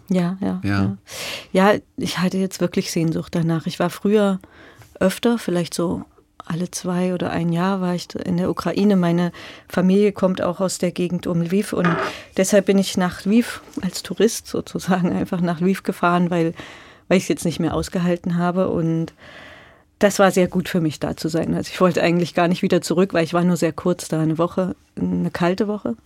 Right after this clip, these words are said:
Speaker 1: Wir wissen ja das auch selbst von Deutschland. Hier war's, glaub ich, auch ordentlich kalt.
Speaker 2: Mhm.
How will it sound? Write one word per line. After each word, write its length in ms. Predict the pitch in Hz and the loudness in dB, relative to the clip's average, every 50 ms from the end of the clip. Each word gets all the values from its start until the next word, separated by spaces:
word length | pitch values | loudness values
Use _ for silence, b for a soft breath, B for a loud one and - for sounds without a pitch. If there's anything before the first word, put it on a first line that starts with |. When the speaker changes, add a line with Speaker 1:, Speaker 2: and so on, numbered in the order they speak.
| _ _ | _ _
Speaker 1:
Wir 240 | 233 170 180 175 170 | -10 -6 -4 -2 0
wissen 220 | 185 196 - 226 | 0 0 2 2
ja 120 | 208 196 185 | 2 2 2
das 160 | 185 175 - | 2 0 0
auch 220 | - - 185 - | 0 0 0 0
selbst 260 | - 190 185 185 - - | 0 -2 -2 -2 -2 -2
von 140 | - 190 | -2 0
Deutschland. 500 | 170 170 175 190 - - 226 247 254 262 - | 2 2 0 0 -2 -2 2 2 2 2 0
Hier 120 | 202 180 | -2 -2
war's, 160 | 190 190 185 | -2 -4 -4
glaub 180 | - - 180 170 | -4 -2 -2 -2
ich, 140 | 175 185 - | -2 0 -2
auch 220 | 180 214 - - - - | -2 -2 -4 -8 -6 -2
ordentlich 420 | 196 196 202 214 208 - 208 - | 0 0 0 0 -2 -2 -4 -6
kalt. 380 | - - 196 190 196 214 226 - _ - | -6 -6 -4 -2 -2 -2 -4 -8 _ -2
Speaker 2:
Mhm. 400 | 85 82 82 78 73 71 82 | 0 2 2 2 0 -2 -4